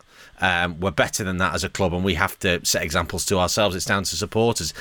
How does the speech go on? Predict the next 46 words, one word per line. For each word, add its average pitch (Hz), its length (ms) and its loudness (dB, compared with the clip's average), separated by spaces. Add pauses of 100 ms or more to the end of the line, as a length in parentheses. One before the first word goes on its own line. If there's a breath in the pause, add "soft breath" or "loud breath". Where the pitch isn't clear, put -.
(160 loud breath)
And 104 120 2
again, 196 180 4
it's, 208 160 2
you 233 220 2
know, 185 80 6
the 185 100 2
same 202 220 4
with 160 240 0
any 120 240 2
club, 127 180 4
and 127 80 0
it's, - 220 -2
it's 120 260 -2
an 147 60 4
easy 135 220 4
thing 117 160 0
to 101 60 -4
say. 120 240 4
It 120 60 4
is 160 160 4
a 151 60 4
minority, 98 640 2 (480 loud breath)
uh, 98 200 4
but 87 360 2
those 104 280 4 (180)
minority 101 640 2
are 95 60 -2
the 95 80 2
ones 95 240 -2
that 69 120 -8
are 98 40 -4
getting 90 240 -2
the 85 60 0
headlines, 110 540 2
and 95 200 -2
this 90 120 -4
world 95 280 2
of, 95 120 -2
you 104 80 0
know, 92 120 2
this 95 160 2
age 92 180 2
of 92 60 -2
social 87 340 0
media 92 300 2
and, 85 160 -2